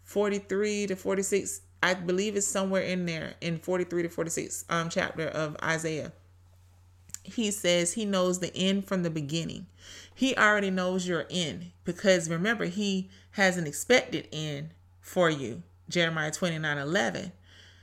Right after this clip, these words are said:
So he called him a mighty man of valor. That's how he greeted him. And what did Gideon say? This is, as far as I know, this is the only person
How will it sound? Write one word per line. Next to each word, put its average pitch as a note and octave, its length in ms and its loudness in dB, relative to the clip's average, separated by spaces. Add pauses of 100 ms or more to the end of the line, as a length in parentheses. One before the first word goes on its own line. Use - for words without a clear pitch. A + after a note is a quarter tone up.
(260)
So F#3 360 6
he A#3+ 180 2
called A3 360 2
him G#3 140 0
a F3 80 0
mighty F#3 380 4
man F3+ 280 0
of D3+ 80 -4
valor. D#3 220 0
That's F#3+ 220 0
how G3+ 160 4
he G3 560 0
greeted G3+ 460 2
him. D#3+ 340 -6 (1600)
And G#3 280 2
what C4+ 180 6
did A#3 200 0
Gideon A3 340 0
say? G3 260 -2
This D#4 320 8
is, F4 220 6 (540)
as B3 200 8
far F#4+ 220 10 (140)
as D4 200 2
I B3+ 280 8
know, E3 540 2 (460)
this D#4 280 4
is F4 140 6
the B3 280 0
only C4 800 0 (1080)
person F#3 680 6